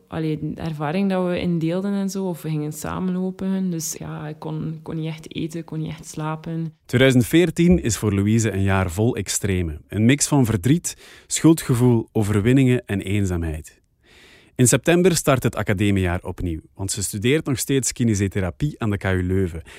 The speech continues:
Speaker 2: En ze combineert dat ook met de beloftewerking van de Vlaamse Atletiek Liga.
Speaker 1: Dat was echt een beetje mijn houvast. En, eh,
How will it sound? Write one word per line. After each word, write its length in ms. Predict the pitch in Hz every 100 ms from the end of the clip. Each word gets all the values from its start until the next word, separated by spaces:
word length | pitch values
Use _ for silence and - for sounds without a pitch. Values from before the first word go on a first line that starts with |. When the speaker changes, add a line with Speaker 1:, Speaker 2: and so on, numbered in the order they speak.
| -
Speaker 2:
En 200 | - 170
ze 80 | 156
combineert 440 | 147 135 117 127 151
dat 180 | 135
ook 280 | 131 143 - -
met 180 | 110
de 80 | 101
beloftewerking 800 | 90 107 147 120 104 95 95 87
van 120 | 95
de 60 | 92
Vlaamse 420 | 82 95 139 -
Atletiek 480 | - - 101 117 -
Liga. 360 | 95 80 78 - _
Speaker 1:
Dat 140 | 170
was 180 | 170 196
echt 220 | 196 190
een 80 | 214
beetje 240 | 202 196 180
mijn 160 | 165
houvast. 580 | 165 151 143 151 208 -
En, 400 | 165 156 156 151 156 _
eh, 120 | 175